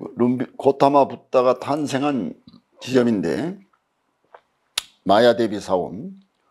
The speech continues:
아소카 석주, 수투파들과 사당.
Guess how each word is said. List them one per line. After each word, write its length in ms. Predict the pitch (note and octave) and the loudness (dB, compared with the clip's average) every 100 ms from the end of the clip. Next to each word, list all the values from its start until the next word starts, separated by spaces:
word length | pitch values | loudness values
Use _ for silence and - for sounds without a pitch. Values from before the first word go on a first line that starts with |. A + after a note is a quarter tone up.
| _ _ _ - | _ _ _ -4
아소카 480 | - G2+ A2 G#2 | -2 0 -2 -2
석주, 720 | F#2+ G2 F#2 - B2 C#3 E3+ _ _ _ _ - _ _ _ _ _ | -4 -6 -12 -4 -2 -2 -6 _ _ _ _ -20 _ _ _ _ _
수투파들과 1400 | - - D#3 B2+ - B2 A#2+ A2 G2+ G#2+ G#2+ G2 C3 | -10 -6 -6 -6 0 2 4 4 2 -2 -4 -2 -4
사당. 420 | - - G#2+ D#2+ | -4 -6 -6 -6